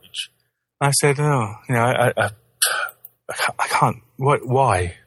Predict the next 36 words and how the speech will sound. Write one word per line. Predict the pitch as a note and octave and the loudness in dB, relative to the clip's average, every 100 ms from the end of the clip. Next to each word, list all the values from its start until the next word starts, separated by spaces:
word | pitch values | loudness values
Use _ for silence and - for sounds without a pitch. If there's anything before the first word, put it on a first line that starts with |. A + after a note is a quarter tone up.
| - | -4
You | A#2+ | 2
know, | G#2 | 4
what, | G#2+ A#2+ - | 4 2 0
it | A2 | 0
doesn't | G#2+ A#2 G#2 | 2 2 2
seem | A2+ | 0
to | |
make | G#2+ G2+ | 0 0
much | - | 2
sense. | - G2 F2 - _ - - - - - | 2 0 -2 -8 _ -20 -20 -20 -20 -8
So | - | -2
lo | F#3 A3 | 2 2
and | G3+ | 2
behold, | D#3+ D#3+ G2+ C2 - - _ _ _ _ _ _ _ _ _ - | 2 2 4 2 -2 -10 _ _ _ _ _ _ _ _ _ -4
he | D#3 - | -2 0
floods | E3+ D#3 - | 0 0 0
the | C#3+ | 0
market | D3 D#3 - C3 | 0 -2 -4 -6
with | G2 F#2 | -4 -4
these | A2 A2 | -2 -2
Infernos. | A#2 D#3+ B2 F2 - - _ _ _ _ _ _ _ _ _ - F#2 - - - | 2 2 2 -4 -10 -16 _ _ _ _ _ _ _ _ _ -2 0 0 -4 -4
I | C3+ | 0
don't | F3 | 2
know | |
if | D#3 - | 2 2
you've | |
noticed, | C3+ D3+ C3+ G2 - F#2 | 4 4 2 2 0 0
the | G#2 | 2
market | A2+ A#2 - | 4 2 2
in | - | -2
Infernos | G2 F#2+ A2+ G2 F#2 | -2 0 2 2 0
is | F2 | -2
down | A2+ G2+ F#2 | 2 2 2
in, | F#2 F2 | 0 -4
in | - G2+ F#2 | -4 -2 0
the | F#2 F2+ G2+ | -2 -4 -12